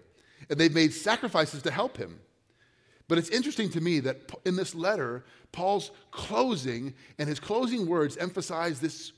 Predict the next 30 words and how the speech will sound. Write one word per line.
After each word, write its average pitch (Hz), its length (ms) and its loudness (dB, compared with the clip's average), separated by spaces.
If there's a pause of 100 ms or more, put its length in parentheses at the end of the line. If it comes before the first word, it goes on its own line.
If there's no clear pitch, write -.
(340)
this 151 160 -2
subject 156 480 -6
of 127 80 -8
contentment. 120 640 -12 (1300)
He 156 100 -2
must 180 180 0
think 190 140 0
it's 160 100 -6
pretty 160 180 -2
important 107 400 -4 (640)
for 135 120 -4
them 139 180 2
and 139 160 -4
for 120 160 -6
us - 440 -12 (920)
to 135 80 -6
be 143 100 2
content. 127 580 -6 (800)
Contentment 220 420 6
is 165 80 6
an 175 100 -2
interesting 202 480 2
idea, 160 420 10
our 151 240 6
relationship 156 520 4
to 135 60 -4
material 143 320 2
possessions 143 560 -2
and 127 80 -4
our 123 200 -2